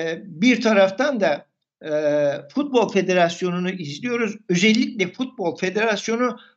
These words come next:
Almanya'daki üç, e, kademeli antrenör eğitimini, e, benimsemek istiyor. Futbol Federasyonu herkesten bir adım daha önde. Ve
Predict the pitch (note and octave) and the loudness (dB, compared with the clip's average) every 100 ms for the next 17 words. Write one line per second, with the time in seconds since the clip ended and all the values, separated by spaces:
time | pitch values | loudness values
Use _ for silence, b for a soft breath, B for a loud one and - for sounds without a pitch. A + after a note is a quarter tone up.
0 | _ F#3 G3 A3 C#4+ G#3 D#3 D3+ - A3+ | _ 2 4 4 2 0 -2 -4 -4 -8
1 | A#3 - _ _ C#4+ C#4+ - - - _ | -8 -14 _ _ -2 0 0 -4 -10 _
2 | _ D3+ C3+ C#3+ C#3 G#3+ F#3 F#3+ F3+ E3 | _ -10 -8 -8 -4 0 2 2 2 0
3 | G#3 A3+ - E3+ F3 G3 G3 G3 - - | 0 -2 -4 -6 -6 -6 -2 -2 -4 -2
4 | D#3 D#3 - D#3+ E3 G#3 C4 - _ _ | 0 -2 -4 -4 0 0 0 -4 _ _
5 | _ _ D#3 C#3+ C3+ C3 - _ _ C#3+ | _ _ -2 0 0 -2 -6 _ _ 0
6 | D#3 G#3 A3 - A3+ G#3+ G3+ G3+ C3 - | 4 6 6 6 4 2 0 -4 -10 -12
7 | - A#2 F#2 - _ _ _ _ F#3+ F3+ | -12 -12 -12 -16 _ _ _ _ -8 -4
8 | E3 D3 D#3+ D3 D3 C3 - D3 A3 A3 | -4 0 0 4 4 4 -4 -6 -6 -8
9 | B _ G#3 F#3+ - D3+ - B2 G#2+ G2+ | B _ -2 -2 -2 -6 -6 -6 -4 -4
10 | - D3+ G#3 G#3+ E3+ D3 C#3 A2+ G#2+ - | -2 -2 -2 -2 0 0 -2 -4 -12 -18
11 | - _ _ _ _ _ _ _ _ _ | -20 _ _ _ _ _ _ _ _ _
12 | _ _ _ G3+ A3+ A#3 A3+ - | _ _ _ 0 4 4 4 -6